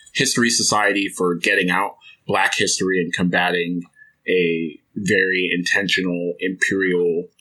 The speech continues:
project of suppressing Black history. He, you know, um, led kind of cultural movements to disseminate, to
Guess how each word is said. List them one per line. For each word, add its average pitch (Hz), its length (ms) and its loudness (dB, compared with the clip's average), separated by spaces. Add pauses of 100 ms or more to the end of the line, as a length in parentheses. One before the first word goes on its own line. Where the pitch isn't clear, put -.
(520)
project 95 600 0
of 87 340 -2
suppressing 127 600 0
Black 107 280 0
history. 95 680 -2 (440)
He, 85 680 -4 (720)
you 90 160 -2
know, - 340 -8
um, 80 420 -4 (220)
led 90 440 0 (460)
kind 87 160 0
of - 120 -10
cultural 127 360 2
movements 113 440 0
to 92 100 -4
disseminate, 104 840 0 (160)
to 110 120 -2